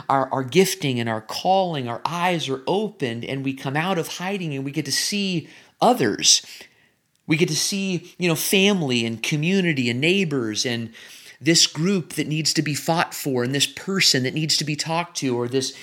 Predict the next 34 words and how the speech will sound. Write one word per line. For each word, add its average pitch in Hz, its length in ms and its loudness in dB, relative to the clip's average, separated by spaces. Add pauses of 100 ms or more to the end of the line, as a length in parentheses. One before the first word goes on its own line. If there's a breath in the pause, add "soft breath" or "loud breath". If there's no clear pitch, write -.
(140 loud breath)
this 143 160 0
mission 143 540 2
or 123 120 -2
this 127 220 -4
endeavor 151 540 0
that 135 160 0
needs 139 300 -4
to 139 100 -2
be 120 120 -6
funded. 170 800 -2 (1500 loud breath)
When 127 220 -4
we 127 360 -4 (500 soft breath)
allow 135 320 -4
God 143 380 -6 (140)
to - 200 -6
speak - 680 -2
to 123 240 -4
us 104 320 -6
about 110 340 -6
our 120 160 -10
gifting 110 400 -8
and 104 120 -8
our 101 120 -10
calling, 107 440 -10
our 101 120 -8
eyes 104 280 -8
are 107 80 -10
open 101 240 -12
to 95 60 -12
see - 240 -6
other 110 180 -10
people. - 260 -12
Our 107 140 -6
lives 131 840 -6